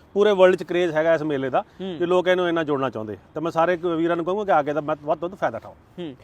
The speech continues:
Speaker 2: ਕਿਉਂਕਿ ਵੀਰੋ ਸਪੈਸ਼ਲੀ ਜਿਹੜੀ ਬਾਰ-ਬਾਰ ਗੱਲ ਮੈਂ ਵੀ ਤੁਹਾਡੇ ਨਾਲ ਕਰ ਰਿਹਾ, ਉਹ ਇਹ ਕਰ ਰਿਹਾ ਵੀ ਇਸ ਤਰ੍ਹਾਂ ਦਾ ਐਗਜ਼ੀਬਿਸ਼ਨ all over ਇੰਡੀਆ ਦੇ ਵਿੱਚ ਮੈਂ ਕਹਿੰਦਾ ਤੁਸੀਂ ਕਿਤੇ ਨਹੀਂ ਦੇਖਿਆ ਹੋਣਾ, ਜੋ ਚੀਜ਼ ਤੁਹਾਨੂੰ ਇੱਥੇ ਦੇਖਣ ਨੂੰ ਮਿਲੂਗੀ। ਅ,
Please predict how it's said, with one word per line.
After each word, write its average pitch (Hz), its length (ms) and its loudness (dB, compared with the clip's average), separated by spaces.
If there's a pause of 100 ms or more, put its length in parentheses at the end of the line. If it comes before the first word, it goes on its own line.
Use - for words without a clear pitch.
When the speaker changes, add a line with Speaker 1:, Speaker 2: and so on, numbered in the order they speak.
(200)
Speaker 2:
ਕਿਉਂਕਿ 277 220 0
ਵੀਰੋ 285 300 -4
ਸਪੈਸ਼ਲੀ 247 560 -6
ਜਿਹੜੀ 254 220 -6
ਬਾਰ-ਬਾਰ 202 560 0
ਗੱਲ 190 460 -2 (100)
ਮੈਂ 170 160 -8
ਵੀ 202 100 -12
ਤੁਹਾਡੇ 214 180 -4
ਨਾਲ 185 160 -4
ਕਰ 175 180 -4
ਰਿਹਾ, 196 160 -6
ਉਹ 233 100 -2
ਇਹ 247 80 0
ਕਰ 208 160 0
ਰਿਹਾ 214 180 -4
ਵੀ 247 100 -6
ਇਸ 214 440 0
ਤਰ੍ਹਾਂ 226 180 -4
ਦਾ 233 100 -2
ਐਗਜ਼ੀਬਿਸ਼ਨ 202 760 -4 (200)
all 214 560 0
over 226 120 -8
ਇੰਡੀਆ 226 300 -6
ਦੇ 214 120 -4
ਵਿੱਚ 196 220 -6
ਮੈਂ 180 200 -8
ਕਹਿੰਦਾ 202 200 -10
ਤੁਸੀਂ 202 320 -16
ਕਿਤੇ 247 220 -12
ਨਹੀਂ 269 120 -8
ਦੇਖਿਆ 196 300 -4
ਹੋਣਾ, 151 260 -14 (380)
ਜੋ 254 180 -2
ਚੀਜ਼ 240 220 -10
ਤੁਹਾਨੂੰ 220 220 -6
ਇੱਥੇ 220 180 -6
ਦੇਖਣ 190 340 -6
ਨੂੰ 226 100 -8
ਮਿਲੂਗੀ। 156 360 -10
ਅ, - 840 -2